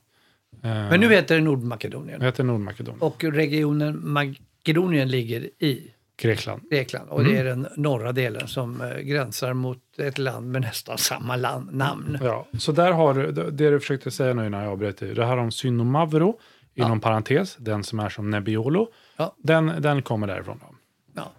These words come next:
Speaker 1: Mm.
Speaker 2: Och när jag började med vi-, vinböcker så hade man ett område, finns kvar, som heter Côte du Melaton, ska låta lite franskt,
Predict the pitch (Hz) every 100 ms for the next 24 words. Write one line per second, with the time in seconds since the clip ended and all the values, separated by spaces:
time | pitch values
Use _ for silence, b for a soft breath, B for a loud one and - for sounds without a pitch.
0 | - 135 165 165 165 180 190 160 196 226
1 | 180 156 147 156 156 156 135 135 139 202
2 | - 156 131 131 135 131 139 139 135 135
3 | 131 143 123 127 135 151 139 - 147 123
4 | 135 123 131 139 - 139 139 139 135 110
5 | 180 120 113 - 139 139 123 127 123 131
6 | - 147 139